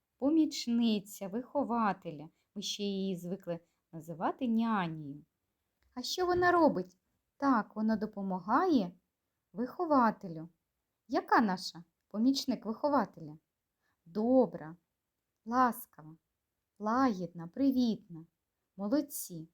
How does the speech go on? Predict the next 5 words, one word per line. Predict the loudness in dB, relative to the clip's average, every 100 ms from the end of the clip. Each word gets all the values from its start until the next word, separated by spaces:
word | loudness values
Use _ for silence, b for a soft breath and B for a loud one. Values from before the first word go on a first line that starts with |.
| -8
А | -4
ще | 2 2
яка | 2 0 0
вона? | -2 -8 -12 _
Працьовита. | -6 -6 -4 -4 0 0 0 -4 -14 -20